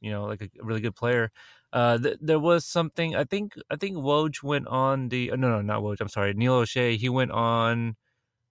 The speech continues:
Zach Lowe's podcast, uh, for an interview, and he was currently, uh, in Lexington at the time, um,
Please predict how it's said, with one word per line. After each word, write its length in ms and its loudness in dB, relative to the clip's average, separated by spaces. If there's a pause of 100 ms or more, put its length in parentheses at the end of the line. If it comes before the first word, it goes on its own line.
(280)
Zach 240 6
Lowe's 320 4
podcast, 800 -2 (140)
uh, 540 -2
for 140 -2
an 100 -2
interview, 560 0
and 180 2
he 140 0
was 140 0
currently, 520 -2 (380)
uh, 320 2
in 260 0
Lexington 760 -4
at 140 -8
the 80 -16
time, 500 -2 (480)
um, 460 -4